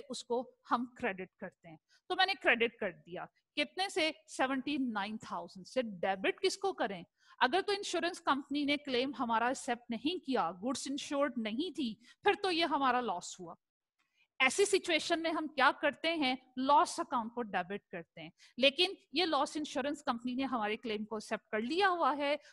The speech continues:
Goods insured थी, हमारा जितना भी goods का loss हुआ insurance company से हमें मिल जाएगा। इसलिए हम क्या करेंगे, Insurance company से पैसे लेने हैं। Insurance company हमारा डेटर बन गई और डेटर को, account receivable को हम debit करते हैं।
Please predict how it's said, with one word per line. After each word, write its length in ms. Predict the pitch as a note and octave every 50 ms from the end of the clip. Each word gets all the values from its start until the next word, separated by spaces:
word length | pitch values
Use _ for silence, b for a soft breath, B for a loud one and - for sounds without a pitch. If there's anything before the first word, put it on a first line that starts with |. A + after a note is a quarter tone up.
| B B
Goods 300 | G#3+ D4 E4 - - - - -
insured 580 | B3+ A#3 A3+ - - - C4 D4+ F4+ G#4 G4+
थी, 320 | - - D#4 D#4+ D#4 E4 D#4 D#4 B B B
हमारा 260 | - D#4 D4+ D#4 E4+ F#4 B3+ C4
जितना 260 | C4 B3 - D#4 E4
भी 120 | C#4+ E4 C4+
goods 260 | A3 B3 B3+ - -
का 120 | - D4
loss 320 | C4+ A#3 G#3 A3 A3+ - -
हुआ 100 | B3 B3
insurance 460 | A#3+ B3 - - A#3 G#3 B3 C4 -
company 400 | - A3+ G#3+ A3 - - A3+ A#3
से 140 | A#3 - A#3+
हमें 280 | A3+ A#3+ G#3 G3 G3+ F#3+
मिल 340 | F#3 F#3 G3+ C4 F#4 G#4 G4+ F#4
जाएगा। 460 | F4+ C#4+ C4+ C4 A#3+ B3 C4+ C4+ C#4+ - B B B B B
इसलिए 260 | D4 - - D#4 D#4+
हम 180 | C#4 C#4+ C4+ C4
क्या 220 | - B3 C4+ E4
करेंगे, 340 | D#4+ - C#4 C4+ C4 B3 C#4
Insurance 440 | B3+ - - - A#3+ C4 D4+ - -
company 340 | - A3+ - - A#3+ B3+
से 140 | - - D4+
पैसे 400 | - _ - A3 A#3 - - C#4+
लेने 480 | C4 B3+ A3+ A3 A3 B3 D4 D4+ E4 D#4 C#4+
हैं। 220 | C4 A3+ F#3+ E3+ - B B B B B B
Insurance 460 | C4+ C#4 C#4+ - - F4 E4+ F#4+ -
company 380 | - - D4+ C#4+ C4+ - C4+ C#4+
हमारा 320 | C#4 C#4 A3+ A#3 G#3+ G#3+ G#3 G#3 F3
डेटर 360 | - G3 G3 G3 - F#4 G#4
बन 300 | F#4 D#4 F4 D4+ C#4+ D4 B3+
गई 280 | B3 B3 C4 C4 B3+ B B B B
और 100 | C4+ C4
डेटर 360 | A3+ B3+ B3 C#4+ - F#4+ F#4+ F#4+
को, 220 | - - C#4+ C#4
account 480 | C4+ - C4+ B3+ - B3 B3 B3 B3 -
receivable 540 | B3+ - - B3+ B3+ A#3 A#3 G3+ F#3 G#3+ G#3+
को 240 | - - A#3 A#3 -
हम 200 | A3+ B3 F4 F#4 C#4+ A#3
debit 440 | F#3+ F3+ G3 F#3+ E3+ F#3+ F#3+ - _
करते 300 | - F3 - _ - F3
हैं। 80 | F3